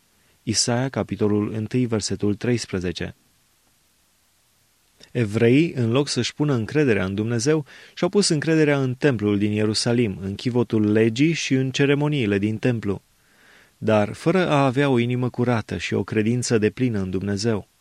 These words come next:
Departe de Ierusalim și fără ceremonii, în sinagogi, poporul și-a recăpătat credința și și-a regăsit calea.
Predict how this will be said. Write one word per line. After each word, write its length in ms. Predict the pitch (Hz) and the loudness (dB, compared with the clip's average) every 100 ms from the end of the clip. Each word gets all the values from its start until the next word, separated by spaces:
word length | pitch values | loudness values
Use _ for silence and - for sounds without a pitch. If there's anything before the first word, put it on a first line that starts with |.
| _ _ _ _ _ _ _ _ _ _ _ - | _ _ _ _ _ _ _ _ _ _ _ -8
Departe 520 | 107 110 139 151 117 | -2 0 2 0 0
de 100 | 95 | 0
Ierusalim 800 | 101 101 104 - 110 104 120 151 | 2 2 0 0 0 0 0 0
și 200 | 156 110 | -2 -4
fără 300 | - 147 123 | -4 0 0
ceremonii, 760 | - 101 92 95 95 107 143 151 | 0 -2 -2 -2 -4 -4 -4 -4
în 120 | 107 | -6
sinagogi, 680 | 98 104 95 98 127 147 - - - - | -2 -2 -2 0 0 0 -4 -16 -20 -6
poporul 420 | - 143 185 165 | -2 2 2 2
și-a 200 | 127 143 | 0 -2
recăpătat 500 | 139 139 131 127 131 | -2 -2 -2 -2 -2
credința 640 | - 123 117 110 92 101 | -2 0 2 0 -2 -4
și 180 | 90 - | -4 -4
și-a 200 | 104 110 | -4 -2
regăsit 460 | 104 101 104 - 101 | 0 0 -2 -4 -6
calea. 460 | - 92 85 85 | -4 -2 -4 -10